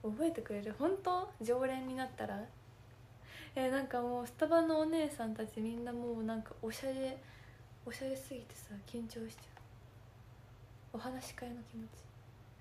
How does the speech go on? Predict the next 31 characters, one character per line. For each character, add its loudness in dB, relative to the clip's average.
<laughs> -8
「お -8
次 4
の 6
方 2
ど 2
う 0
ぞ」。 0
め -6
っ -6
ち -12
ゃ -14
緊 -12
張。 -8
も -4
う -4
ド -6
キ -6
ド -4
キ。 -12
ド 0
キ -4
ド -2
キ -10
が -2
止 -4
ま 2
り 0
ま -4
せ -6
ん。 -6